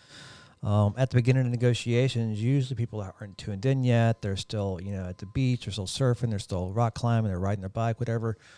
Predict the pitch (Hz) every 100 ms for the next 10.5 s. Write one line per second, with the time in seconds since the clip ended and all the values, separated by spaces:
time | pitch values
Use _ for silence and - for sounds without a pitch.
0 | - _ - 87 80 80 117 - - 123
1 | 110 - 131 113 110 113 - 135 127 110
2 | 120 110 127 113 107 95 139 104 - _
3 | - 117 113 113 104 123 - 139 147 147
4 | 135 139 135 123 123 120 113 131 131 104
5 | 123 113 123 107 98 117 110 73 - _
6 | - _ _ _ 117 104 123 110 113 104
7 | - 123 110 92 80 110 95 - 113 120
8 | 113 101 107 101 92 85 - 113 - 117
9 | 107 101 - 107 101 92 92 120 117 120
10 | 107 110 - 110